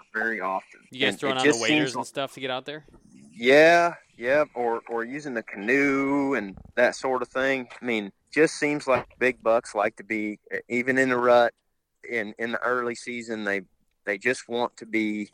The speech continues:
Speaker 1: close to that water because it's, it's usually a barrier of some kind to predators. And if it's shallow enough,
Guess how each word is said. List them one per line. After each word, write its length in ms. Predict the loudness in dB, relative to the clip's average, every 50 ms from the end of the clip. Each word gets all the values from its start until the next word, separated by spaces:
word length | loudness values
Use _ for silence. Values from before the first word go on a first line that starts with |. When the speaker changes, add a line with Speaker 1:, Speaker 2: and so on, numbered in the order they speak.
| _
Speaker 1:
close 360 | -2 4 6 6 6 6 4 0
to 80 | 2 4
that 240 | 4 4 4 2
water 420 | -2 -2 -2 -2 -2 -2 -4 -10 -10 _ _ -12
because 380 | -12 -8 -2 0 0 0 0 0
it's, 320 | -2 -4 -4 -8 -14 -16 -18 -12
it's 260 | -8 -8 -8 -8 -4
usually 420 | -2 -2 0 0 2 2 4 4
a 80 | 4 4
barrier 580 | 4 6 6 6 6 4 2 0 0 0 0
of 80 | -2 -2
some 280 | -2 -4 -6 -6 -6 -8
kind 400 | -6 -6 -4 -4 -4 -6 -6 -10
to 80 | -12
predators. 720 | -6 -2 0 0 0 -2 -2 -4 -6 -6 -6 -8 -12 -18 _ _ _ _ -10
And 120 | -6 -4 -4
if 160 | -4 -4 -4
it's 160 | -6 -6 -8 -6
shallow 520 | -2 0 0 2 4 4 4 4 2 0
enough, 400 | -2 -4 -2 -2 -2 -2 -2 -4